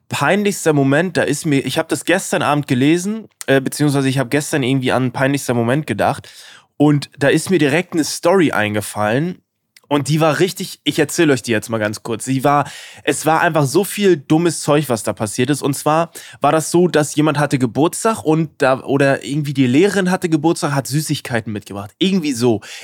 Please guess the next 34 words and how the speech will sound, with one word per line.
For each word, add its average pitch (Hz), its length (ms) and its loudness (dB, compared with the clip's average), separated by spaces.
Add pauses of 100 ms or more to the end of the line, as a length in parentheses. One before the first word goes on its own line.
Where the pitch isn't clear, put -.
Irgendjemand 170 440 0
hat 151 140 -2
was 139 160 -4
mitgebracht, 202 680 -2
mm, 156 280 -2 (720)
und 151 200 2
mein 139 220 4
Sitznachbar 170 840 0 (260)
war 135 280 0
nicht 139 280 -2
da. 107 340 -2 (120)
Ne, 165 180 2
der 151 140 2
war 135 120 2
nicht 123 200 -2
da, 185 260 2
der 131 140 0
war 113 140 2
krank 180 320 -2
oder 185 180 0
so. 196 260 0 (460)
Und, 180 560 2
ähm, 156 340 4
dann 147 200 2
war 156 100 4
das 160 220 -2
so 175 100 0
nachher, 190 320 0
dass 156 220 0
jeder 185 280 2
Süßigkeiten 180 640 -4
bekommen 185 360 -4
hat. - 240 -10 (400)
Und 190 440 2